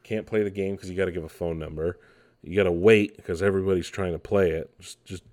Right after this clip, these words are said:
everything at once, apparently. Everything at once.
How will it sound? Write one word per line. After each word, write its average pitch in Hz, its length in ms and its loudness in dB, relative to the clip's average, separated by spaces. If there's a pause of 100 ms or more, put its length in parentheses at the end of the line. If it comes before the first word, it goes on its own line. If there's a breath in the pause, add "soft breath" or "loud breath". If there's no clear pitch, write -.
(120)
everything 147 360 2
at 123 80 2
once, 98 380 2
apparently. 73 600 -12
Everything 117 960 2
at 104 160 -2
once. - 440 -10